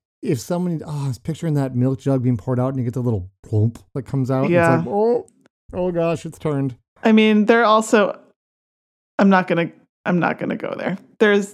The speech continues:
Speaker 2: there's some other things that are sometimes <laughs>
Speaker 1: <laughs>
Speaker 2: described as cheesy that are pretty gross. Let's just
Speaker 1: Yeah.
Speaker 2: leave it at that.
Speaker 1: Toe jams. There you go. Okay.
Speaker 2: Yeah.
Speaker 1: Yeah.
Speaker 2: <laughs> Among other things.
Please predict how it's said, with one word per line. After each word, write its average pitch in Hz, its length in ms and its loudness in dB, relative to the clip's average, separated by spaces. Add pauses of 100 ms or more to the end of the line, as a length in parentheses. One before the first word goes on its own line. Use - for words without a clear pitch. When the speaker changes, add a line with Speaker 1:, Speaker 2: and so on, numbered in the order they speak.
(120)
Speaker 2:
there's 226 220 4
some 208 140 2
other 175 160 4
things - 280 -2
that 165 120 2
are 180 60 0
sometimes 202 440 4
<laughs> 277 40 -2
Speaker 1:
<laughs> - 0 -
Speaker 2:
described 226 560 2
as 214 160 4
cheesy - 480 0
that 185 180 -2
are 233 140 0
pretty 185 240 -4
gross. - 500 -8 (640)
Let's 262 200 2
just 208 180 2
Speaker 1:
Yeah. 208 80 4
Speaker 2:
leave 190 100 2
it 180 80 2
at 180 100 -2
that. 180 160 4
Speaker 1:
Toe 131 140 4
jams. 131 480 0
There 139 160 -2
you 127 60 -6
go. 143 100 -4
Okay. 131 320 -6
Speaker 2:
Yeah. 170 360 2
Speaker 1:
Yeah. 107 260 -6
Speaker 2:
<laughs> - 320 -20
Among 185 300 -2
other - 160 -4
things. - 320 -10